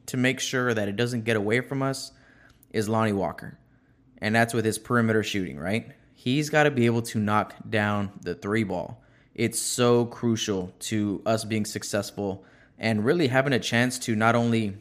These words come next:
succeed in this game and take home the W, but maybe even convincingly take home the W.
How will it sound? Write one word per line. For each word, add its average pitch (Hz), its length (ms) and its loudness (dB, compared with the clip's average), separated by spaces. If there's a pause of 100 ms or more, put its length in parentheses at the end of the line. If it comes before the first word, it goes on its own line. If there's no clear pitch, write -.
(120)
succeed 127 480 -2
in 123 100 2
this 113 160 -2
game 120 300 2
and 101 100 -6
take 110 160 0
home 113 160 0
the 98 80 -2
W, 113 340 2
but 104 140 -2
maybe 113 300 0
even 110 360 0 (520)
convincingly 101 840 -2 (140)
take 98 200 -4
home 101 160 -4
the 95 80 -2
W. 87 420 -4